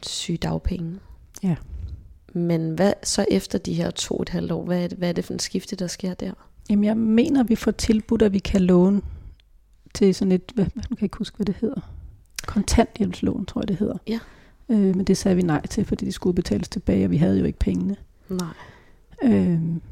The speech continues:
Speaker 2: og så kan jeg ikke rigtig huske,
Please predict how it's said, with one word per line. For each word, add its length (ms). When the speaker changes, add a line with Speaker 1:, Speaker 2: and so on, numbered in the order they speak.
Speaker 2:
og 120
så 260
kan 160
jeg 60
ikke 180
rigtig 240
huske, 500